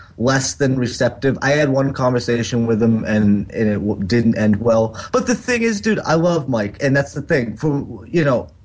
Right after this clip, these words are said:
it, that's, that's Mike. Like, we, you know, Mike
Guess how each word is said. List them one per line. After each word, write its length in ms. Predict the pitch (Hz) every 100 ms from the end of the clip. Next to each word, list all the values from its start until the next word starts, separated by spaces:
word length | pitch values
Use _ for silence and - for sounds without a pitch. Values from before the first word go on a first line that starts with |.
| -
it, 240 | 165 165 -
that's, 360 | 160 160 -
that's 340 | - 143 151 -
Mike. 340 | 185 147 -
Like, 200 | 135 123
we, 180 | 120 143 117 131
you 60 | 156
know, 280 | 123 113 - - 98
Mike 500 | 147 147 156 -